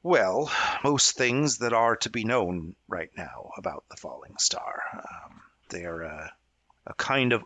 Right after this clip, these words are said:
omen. He stands himself up and walks over to a desk, which, again, still covered in gears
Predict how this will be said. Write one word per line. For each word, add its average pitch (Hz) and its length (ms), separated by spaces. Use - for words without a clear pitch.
omen. 190 500
He 110 280
stands 104 380
himself 95 400
up 92 180
and 87 120
walks 87 280
over 80 280
to 80 240
a 76 180
desk, 85 380
which, - 280
again, 147 360
still 113 260
covered 104 360
in 85 100
gears 85 520